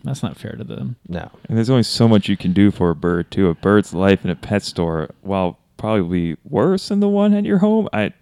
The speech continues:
Speaker 3: still, you can't have a very l-, ex-, most people cannot have really large, extravagant bird cages.
Speaker 1: Right, and th-, and
Speaker 2: Yeah.
Speaker 1: the other thing, too, is a lot of those birds live <laughs> a very long time. I mean,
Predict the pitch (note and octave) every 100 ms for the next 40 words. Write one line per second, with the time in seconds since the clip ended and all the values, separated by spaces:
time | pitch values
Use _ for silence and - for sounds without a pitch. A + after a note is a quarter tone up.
0 | - - - A#2 G#2+ - G#2 - B2+ A2
1 | - _ _ _ _ - G#2 G2 F2 F2
2 | G2 G2 F2+ F2 F2 F2 F2 F2+ E2+ -
3 | - - - _ _ _ G2+ - G#2 D3
4 | F3 - C#3 B2+ A2 A2+ A2 G#2+ G#2 F#2
5 | F#2+ F#2 F2+ F#2 F2+ F#2+ - - F2+ F2+
6 | F2 - - F2+ E2 - E2 E2+ B2 G2+
7 | G#2 B2 F2 C3+ B2+ G3+ C#3+ G#2+ - D#3
8 | C3 G2+ G#2 G#2+ F#2+ C3 D3 A2 G#2+ -
9 | B2 B2+ G#2+ A2 A#2+ A2 B2+ - - -
10 | - - B2 G#2+ B2 C#3 A2+ G#2+ - B2
11 | C3 G2+ G2 A2 A2 -